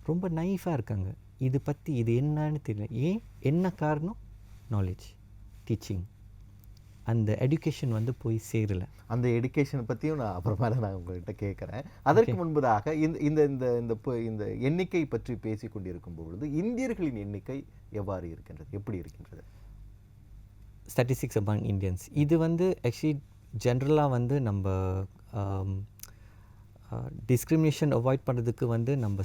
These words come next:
Speaker 1: ஸ்டாட்டிஸ்டிக்ஸ் வந்து தெரியாது.
Speaker 2: ம்ஹும்.
Speaker 1: இந்தியன்ஸ், ஆம், வேற ரேஸ் வந்து
Speaker 2: ம்ஹும்.
Speaker 1: என்ன ஃபிகர்ஸ் இருக்குன்னு நம்மளுக்கு தெரியாது. ஆனா,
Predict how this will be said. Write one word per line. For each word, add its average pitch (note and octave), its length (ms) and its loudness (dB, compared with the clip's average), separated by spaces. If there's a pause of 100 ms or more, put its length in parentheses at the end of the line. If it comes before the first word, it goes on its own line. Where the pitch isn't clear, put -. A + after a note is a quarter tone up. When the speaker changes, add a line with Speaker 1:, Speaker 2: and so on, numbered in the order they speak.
Speaker 1:
ஸ்டாட்டிஸ்டிக்ஸ் - 540 -2
வந்து A#2 480 0 (440)
தெரியாது. G#2 420 4 (120)
Speaker 2:
ம்ஹும். G2+ 400 -8
Speaker 1:
இந்தியன்ஸ், A#2 760 2
ஆம், G2 400 0 (400)
வேற A2 320 6
ரேஸ் A#2 280 4
வந்து G#2+ 260 2
Speaker 2:
ம்ஹும். G#2+ 80 4
Speaker 1:
என்ன A2+ 240 4 (100)
ஃபிகர்ஸ் A#2 360 2
இருக்குன்னு G#2+ 500 2
நம்மளுக்கு F#2+ 580 0
தெரியாது. G#2 460 2
ஆனா, D#3+ 400 0